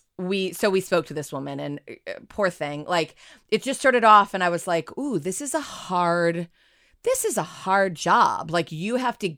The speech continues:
get to know some people, <laughs> like, work out who they, like, it started off and in the first fifteen minutes, I had a lot of sympathy for her in terms of thinking about how difficult that job must be to get to know someone,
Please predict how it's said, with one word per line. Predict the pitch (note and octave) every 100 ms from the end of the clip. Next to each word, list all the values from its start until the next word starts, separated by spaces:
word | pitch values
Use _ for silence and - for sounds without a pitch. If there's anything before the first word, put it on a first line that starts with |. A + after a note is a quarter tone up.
| -
get | G3+ - -
to | -
know | B3+ G#3+ G#3 G#3+
some | G#3+ E3+ E3
people, | - C3+ - B2 - - - -
<laughs> | F4 G3
like, | F#3
work | E3 F#3 A#3+
out | D#4 D#4 D4+
who | C4
they, | A#3 G#3 -
like, | A#3+ - - F4
it | A3+
started | - D4+ E4
off | C4+ A#3+
and |
in | A3+
the | G#3+
first | B3+ B3+ -
fifteen | A3+ -
minutes, | G#3 G3+ E3+
I | F3+
had | F#3+
a |
lot | E3+ E3 F3
of |
sympathy | - F#3 F3+ - D#3
for | D#3
her | D#3+ D#3 C#3+ D3 - -
in | E3 E3 D#3
terms | - E3+ D#3+ D3
of | D#3 D3 D3 C#3 _ _ _ -
thinking | G#3 G#3+
about | G#3
how | G3+
difficult | - F3+ F#3 F3 D#3+
that | D#3
job | - E3+ D3+
must | D3+
be | - D3
to |
get | C#3 F3 E3
to | - G#3
know | F3 D3+
someone, | - C3+ B2+ A#2 D#3+ C#4+